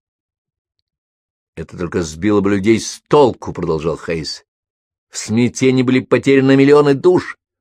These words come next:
"Но убивать во имя праведного дела",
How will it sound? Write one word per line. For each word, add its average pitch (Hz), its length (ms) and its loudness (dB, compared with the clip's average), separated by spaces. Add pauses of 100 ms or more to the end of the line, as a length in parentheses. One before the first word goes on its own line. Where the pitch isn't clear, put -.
(500)
"Но 98 300 0
убивать 98 600 0
во 95 140 2
имя 117 220 2
праведного 113 760 4
дела", 127 400 2